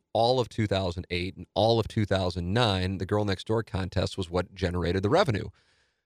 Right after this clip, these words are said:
Because it's not like people at that time,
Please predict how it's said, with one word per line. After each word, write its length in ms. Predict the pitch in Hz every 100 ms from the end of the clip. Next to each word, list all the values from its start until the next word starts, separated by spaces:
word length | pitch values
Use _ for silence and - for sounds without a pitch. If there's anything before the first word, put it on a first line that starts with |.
| _
Because 400 | 104 - 101 95
it's 140 | -
not 200 | 104 101
like 220 | 117 113
people 460 | - 98 92 95 107
at 160 | 95 -
that 240 | 95 95
time, 640 | - - 202 95 90 113